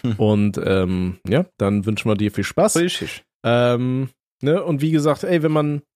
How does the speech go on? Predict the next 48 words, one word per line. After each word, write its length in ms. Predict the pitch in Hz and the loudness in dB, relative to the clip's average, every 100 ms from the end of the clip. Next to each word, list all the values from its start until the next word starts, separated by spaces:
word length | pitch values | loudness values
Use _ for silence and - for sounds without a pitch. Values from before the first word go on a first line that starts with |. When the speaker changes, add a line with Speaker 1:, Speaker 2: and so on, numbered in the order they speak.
| _ _ - | _ _ -4
Speaker 2:
wenn 120 | 135 | 0
man 220 | 139 131 | 0 0
anderen 280 | - 151 151 | -2 0 2
Menschen 260 | 151 147 139 | 0 0 0
mit 140 | 135 | 2
seinen 180 | 143 131 | 2 2
Handlungen 300 | 143 139 127 | 2 0 0
nicht 160 | 113 | 0
schadet, 480 | - 170 175 175 - | 0 2 4 2 0
alles, 300 | 135 139 131 | -2 0 -2
äh, 40 | - | -2
einvernehmlich 800 | 131 127 143 151 147 147 135 127 | 0 2 0 2 0 2 0 -2
ist 160 | 127 | -4
und 160 | 127 117 | -4 -4
so 120 | 107 | 0
weiter, 300 | 110 120 120 | 2 2 2
dann, 280 | 110 110 110 | 2 0 0
äh, 160 | 107 | 0
sind 200 | 104 107 | 0 -2
Sachen 280 | 110 110 110 | -2 -2 -2
einfach 200 | 104 101 | -2 -2
nicht 260 | 98 - - _ _ _ - | -4 -4 -12 _ _ _ -2
verwerflich. 560 | 156 175 160 - 80 - | 0 2 0 -2 -8 -4
Speaker 1:
So 200 | 123 98 | 0 0
ist 220 | 151 - | 0 0
das. 80 | 101 | 0
Speaker 2:
Ne? 100 | 131 | 0
Dann, 280 | 117 120 120 | 0 -2 -2
dann 300 | 120 123 120 - | -4 -4 -6 -6
to-, 160 | 156 147 | -4 -2
tobt 220 | - 175 | -2 2
euch 140 | 165 185 | 2 2
aus. 180 | 131 101 | 0 2
Ihr 80 | 117 | 0
lebt 200 | 156 156 | 0 0
nur 100 | 160 | 0
einmal 340 | 147 135 92 | 2 2 2
und 120 | 101 | 0
man 140 | 117 120 | 0 2
weiß 180 | 127 143 | 2 4
nie, 220 | 156 147 | 2 4
wie, 400 | 147 151 143 139 - | 2 2 2 0 -4
wie 80 | |
schnell 240 | - 147 147 | -2 0 0
es 100 | 156 | 0
irgendwie 180 | 143 135 | 0 0
vorbei 360 | 139 127 101 | 0 2 0
ist. 240 | 80 - | 0 -8